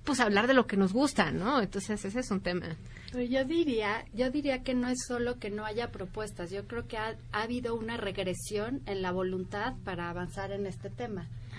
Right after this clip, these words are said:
Speaker 2: Eh, con la Ley General de Fiscalía, de la Fiscalía General, no solo era la autonomía del fiscal general.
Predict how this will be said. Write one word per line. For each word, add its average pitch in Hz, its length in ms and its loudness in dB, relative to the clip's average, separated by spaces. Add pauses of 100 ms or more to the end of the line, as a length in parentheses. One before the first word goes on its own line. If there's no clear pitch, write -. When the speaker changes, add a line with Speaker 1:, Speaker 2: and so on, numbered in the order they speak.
(200)
Speaker 2:
Eh, 196 180 -2
con 208 200 0
la 208 120 2
Ley 240 600 0
General 220 420 -2
de 202 80 -2
Fiscalía, 196 1040 -2
de 185 100 0
la 180 140 0
Fiscalía 202 500 0
General, 208 600 2
no 214 180 2
solo 247 340 0
era 226 140 0
la 208 120 0
autonomía 185 640 0
del 180 140 -2
fiscal 180 380 -2
general. 185 500 -2